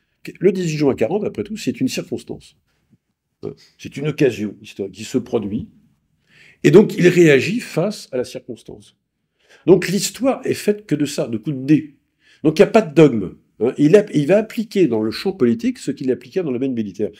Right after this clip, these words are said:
Par exemple, je le lis, par exemple, il écrit en trente-deux, hein, et pas encore dans la situation que l'on connaît après, il dit ceci, euh, « L'action, ce sont des hommes au milieu des circonstances. » Et là, c'est le militaire qui parle. « Après avoir fait au principe,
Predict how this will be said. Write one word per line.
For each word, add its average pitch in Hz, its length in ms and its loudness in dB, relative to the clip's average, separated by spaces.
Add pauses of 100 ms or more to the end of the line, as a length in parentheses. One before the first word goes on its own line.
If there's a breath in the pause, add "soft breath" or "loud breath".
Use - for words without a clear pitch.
(140 soft breath)
Par 143 100 0
exemple, 131 60 2
je 123 100 2
le 113 120 2
lis, 143 200 0
par 120 140 -2
exemple, 107 200 -2
il 107 80 -2
écrit 110 220 -4
en 87 100 -4
trente-deux, 127 460 0 (100)
hein, - 100 -10 (720)
et - 60 -20
pas - 140 -20
encore 127 200 -12
dans 87 60 -10
la 87 80 -8
situation 104 520 -12
que - 80 -14
l'on 90 80 -10
connaît 87 220 -8
après, 175 280 -4 (460 soft breath)
il 120 140 -6
dit 151 100 -6
ceci, 208 600 -4 (480 soft breath)
euh, « 110 1160 0 (880)
L'action, 185 720 2
ce - 160 -6
sont 143 220 -2
des 117 320 -2
hommes 123 380 4
au 117 80 -4
milieu 139 240 0
des 104 80 -4
circonstances. » - 800 -10 (840)
Et - 40 -8
là, 143 80 2
c'est 131 140 -6
le 80 60 -8
militaire 160 400 -2
qui - 80 -12
parle. « 76 200 -14 (1120 soft breath)
Après 196 320 6
avoir 185 240 6
fait - 400 2
au 170 100 8
principe, 202 640 4